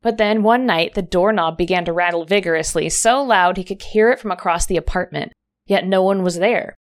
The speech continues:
In mid-April, in mid-April, Mister Gomez was in bed when a nearby window shade began shaking against the window frame so intensely, despite the fact that the window was closed,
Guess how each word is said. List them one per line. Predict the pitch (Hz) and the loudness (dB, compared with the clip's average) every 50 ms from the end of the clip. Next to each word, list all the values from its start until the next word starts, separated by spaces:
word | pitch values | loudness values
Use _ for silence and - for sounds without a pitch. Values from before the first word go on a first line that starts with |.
| _ _ _ _ - | _ _ _ _ 0
In | - 214 208 208 | 2 2 4 4
mid-April, | 220 233 220 226 233 277 285 269 - | 4 4 4 4 4 2 2 -2 -2
in | - 214 214 214 | 0 2 2 4
mid-April, | 247 320 320 269 254 - - 233 226 | 4 4 4 2 2 2 -2 -2 0
Mister | 208 196 - - 208 | 0 -2 -2 -2 -4
Gomez | 185 196 190 190 190 175 165 170 - - | -2 0 0 0 2 0 0 0 0 0
was | 190 180 175 180 | 0 0 0 -2
in | 180 165 | -4 -2
bed | 170 190 165 151 151 151 - - - | 0 0 0 0 -2 -6 -8 -10 -8
when | - 190 | -6 -4
a | 185 180 | -4 -2
nearby | 190 196 202 240 240 254 240 | 0 0 0 0 0 0 0
window | 214 190 220 247 262 254 202 | 2 0 0 0 0 0 0
shade | 190 - - 190 170 170 175 | -2 -2 -2 0 0 -2 -2
began | 185 180 180 170 170 | -2 -2 -2 -2 -2
shaking | - - - 202 214 214 - 208 180 | -2 0 0 0 -2 -2 -4 -6 -6
against | 170 160 175 170 170 - | -4 -4 -4 -4 -4 -2
the | - 175 | -4 -2
window | 170 175 180 180 165 | -2 0 0 0 -2
frame | 165 - 165 156 160 | -2 -4 -6 -4 -2
so | - - - 208 220 | -2 0 2 2 2
intensely, | 247 254 240 - 294 285 311 - - - 151 139 - _ _ _ _ _ _ - | 2 0 -2 -2 -2 -2 -2 -2 0 0 0 0 -2 _ _ _ _ _ _ -4
despite | - 214 - - 226 247 277 | -2 -2 0 2 2 2 2
the | 262 254 | 0 -2
fact | - 240 214 208 - | 0 0 0 0 -2
that | 220 - | -8 -10
the | 202 | -6
window | 190 196 190 185 185 175 | -6 -4 -2 0 0 0
was | 165 165 | 0 -2
closed, | - - - - 208 277 185 151 156 160 - - | -4 -4 0 0 2 2 2 0 -2 -6 -8 -14